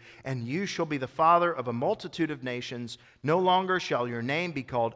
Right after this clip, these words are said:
Abram, but your name shall be Abraham, for I have made you a father of a multitude of nations, and I will em-, make you exceedingly fruitful,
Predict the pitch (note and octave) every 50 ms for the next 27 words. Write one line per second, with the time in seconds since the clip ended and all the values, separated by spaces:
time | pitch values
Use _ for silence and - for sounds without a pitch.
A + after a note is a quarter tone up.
0 | - C#3+ D#3 E3+ E3+ E3 E3+ E3 D#3+ C3+ - - A#2 A2+ A2 A2+ B2+ C#3 C#3+ C#3+
1 | C#3+ C3 - C3 A#2 A2 B2 B2 - - C3+ C#3+ C#3+ C#3 C3 A#2 G#2 - - A#3+
2 | B3+ D3+ F2+ E2+ F2+ F2+ - _ - - - - _ - C#3+ C#3+ D3+ D#3+ D3+ C3+
3 | B2+ B2+ D3+ D#3 D#3+ D3+ B2+ C#3+ D3+ C#3+ - A#2 G#2 - - - D3+ D3+ E3+ E3+
4 | E3 F3 E3+ D#3+ C3 A#2+ A#2+ A#2 A2+ A2+ B2+ D3+ G#3 B3 B3+ - D3 C3 - -
5 | D3+ C3+ A#2+ A2+ G#2+ A2 B2+ D3 D#3 D3+ - - D#3+ D#3 D3+ C#3 - - - -
6 | - - - A#2 A2+ C#3 E3+ F3+ E3 D#3 D3+ - C#3+ B2+ A#2 A#2 B2 A#2+ - -
7 | C3 D3 D#3 D3 - D3 D3 C#3+ D3+ - B2+ B2 - - - - - - - A3
8 | B3 A#3 G3 E3 C3+ B2 A#2+ A2+ B2 B2+ B2 B2 B2+ A#2+ - - - _ _ _
9 | - - - - D#3+ E3+ G3 F3+ - - B2+ A2 F#2 F#2+ -